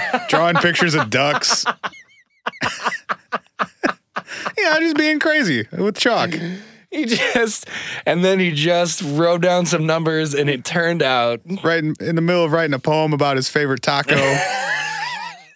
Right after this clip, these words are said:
Speaker 2: And then, you know, some numbers happened.
Speaker 1: And he was
Speaker 2: Einstein,
Speaker 1: like,
Speaker 2: just
Speaker 1: "Maybe I'm
Speaker 2: being,
Speaker 1: right."
Speaker 2: being crazy with chalk.
Speaker 1: I meant being crazy
Speaker 2: <laughs>
Speaker 1: as in crazy brilliant, more so than
Speaker 2: Right,
Speaker 1: just
Speaker 2: right.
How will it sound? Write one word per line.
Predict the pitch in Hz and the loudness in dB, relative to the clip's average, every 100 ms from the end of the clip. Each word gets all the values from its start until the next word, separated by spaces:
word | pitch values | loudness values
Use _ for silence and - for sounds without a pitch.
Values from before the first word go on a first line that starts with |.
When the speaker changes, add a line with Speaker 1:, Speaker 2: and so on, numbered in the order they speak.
| _ _ _ _ - - | _ _ _ _ -16 -6
Speaker 2:
And | 151 | -2
then, | 165 170 170 | 0 2 2
you | 190 | 2
know, | 214 247 262 | 2 2 0
some | 247 262 | 2 2
numbers | 269 294 247 151 127 - 147 | 2 4 2 2 0 -2 -2
happened. | 165 156 135 123 110 - - _ | 0 2 2 0 -2 -6 -12 _
Speaker 1:
And | - - - - - - - _ 185 | -16 -10 -8 -8 -10 -12 -18 _ 2
he | 185 | 2
was | 180 170 | 2 2
Speaker 2:
Einstein, | 170 | 2
Speaker 1:
like, | 151 | 2
Speaker 2:
just | 160 | 2
Speaker 1:
"Maybe | 180 180 180 | 2 4 4
I'm | 196 | 4
Speaker 2:
being, | 180 | 4
Speaker 1:
right." | 214 185 147 - | 4 2 -2 -6
Speaker 2:
being | - 175 165 | -2 0 0
crazy | 175 170 170 | 0 0 0
with | 170 | 0
chalk. | - 120 98 - - - _ _ _ - - 170 | 0 0 0 -6 -14 -20 _ _ _ -20 -4 0
Speaker 1:
I | |
meant | 208 233 190 | 0 0 2
being | 214 180 | 0 0
crazy | - 202 165 147 147 139 123 - | 2 2 2 2 0 0 -4 -10
Speaker 2:
<laughs> | - - - - | -12 -16 -20 -2
Speaker 1:
as | 160 156 147 | 0 2 0
in | 151 | 0
crazy | 147 175 151 139 | 0 0 0 0
brilliant, | 117 127 117 107 107 110 165 | 2 2 2 0 -2 -4 -6
more | - 120 127 120 120 113 113 | -8 -6 0 0 2 0 -2
so | - 113 107 | 0 0 2
than | 107 101 | 0 0
Speaker 2:
Right, | |
Speaker 1:
just | 107 104 - | -2 -4 -6
Speaker 2:
right. | 107 110 104 | -4 -2 -4